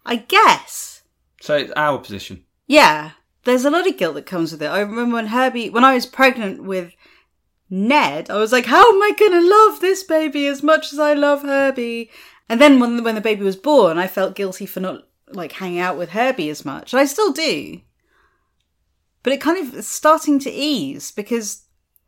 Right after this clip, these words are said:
Speaker 1: the older the little one gets, the less time you have to devote to
Speaker 2: Yeah.
Speaker 1: him individually.
Speaker 2: Hmm.
Speaker 1: And I, now I just ignore both of them.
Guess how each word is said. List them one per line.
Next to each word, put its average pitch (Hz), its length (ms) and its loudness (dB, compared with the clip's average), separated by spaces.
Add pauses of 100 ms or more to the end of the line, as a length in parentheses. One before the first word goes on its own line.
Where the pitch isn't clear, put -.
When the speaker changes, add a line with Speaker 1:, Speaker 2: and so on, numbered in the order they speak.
(500)
Speaker 1:
the 226 140 2
older 247 240 4
the 202 100 -2
little 247 300 -2
one 147 180 -6
gets, - 600 -18 (600)
the 202 80 0
less 214 280 0
time 202 240 -4
you 190 60 -4
have 185 140 -8
to 180 80 -10
devote 180 500 -4
to 180 220 -6
Speaker 2:
Yeah. 131 240 0 (300)
Speaker 1:
him 175 340 -4
individually. 180 920 -8
Speaker 2:
Hmm. 151 180 -8 (400)
Speaker 1:
And 202 260 -4
I, 202 180 -2
now 202 360 -2
I 175 80 -4
just 185 220 -10
ignore 175 260 -6
both 202 300 -4
of 143 120 -14
them. 143 220 -16